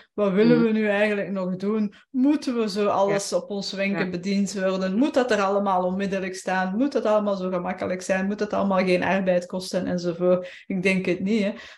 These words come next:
Speaker 1: Dus, eh, ja. En, en ook inderdaad zo, wat ik ook wel leuk vind, eh, als wij in de Provence dan zijn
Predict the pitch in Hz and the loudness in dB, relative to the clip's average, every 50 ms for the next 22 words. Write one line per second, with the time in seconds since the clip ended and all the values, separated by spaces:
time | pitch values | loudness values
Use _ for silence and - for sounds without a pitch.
0 | _ _ - 196 190 185 - - 190 185 180 185 180 180 170 165 - - - - | _ _ -4 -4 -2 -2 0 2 2 4 4 4 4 4 2 2 0 -2 -2 -4
1 | - - - - - 180 190 196 202 190 175 - - - - - _ _ _ - | -6 -10 -10 -8 -6 -4 -2 0 -2 -2 -4 -6 -12 -20 -20 -20 _ _ _ -4
2 | 185 196 190 185 180 180 - - _ _ _ _ _ _ _ _ _ _ _ _ | -2 -2 0 -2 -2 -4 -8 -16 _ _ _ _ _ _ _ _ _ _ _ _
3 | _ _ _ _ - 214 202 202 190 185 233 214 208 208 202 196 196 214 262 254 | _ _ _ _ 4 6 6 6 6 6 6 6 6 6 6 6 8 6 6 6
4 | - 277 262 240 226 220 226 202 - 240 233 - 262 254 - 233 202 196 202 208 | 6 4 4 6 4 4 2 0 0 -2 -2 -2 -4 -2 0 -2 0 2 2 0
5 | 240 240 - - 262 247 240 240 233 214 214 208 208 - - 214 208 202 202 202 | 0 0 -2 -4 -4 -4 -2 -2 0 2 2 0 0 -2 0 2 2 2 2 2
6 | 196 190 185 - 190 170 - 190 185 196 240 233 247 247 247 240 240 240 233 233 | -2 -6 -8 -10 -10 -10 -6 -4 -2 -2 -2 -2 -2 -2 -4 -4 -2 -2 0 2
7 | 247 262 269 - - | 2 0 -2 -4 -10